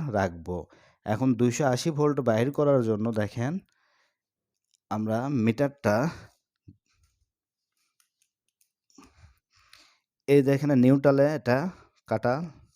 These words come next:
লেগে রাখবো, আর এটা সাতশো পঞ্চাশে সেট আপ করবো। মিটারটা আমরা সাতশো পঞ্চাশে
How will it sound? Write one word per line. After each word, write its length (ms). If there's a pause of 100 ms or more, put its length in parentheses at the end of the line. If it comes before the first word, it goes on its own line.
(140)
লেগে 240
রাখবো, 300 (160)
আর 60 (100)
এটা 200 (920)
সাতশো 560 (340)
পঞ্চাশে 480
সেট 180
আপ 80 (100)
করবো। 260 (1500)
মিটারটা 400
আমরা 160 (200)
সাতশো 260 (100)
পঞ্চাশে 360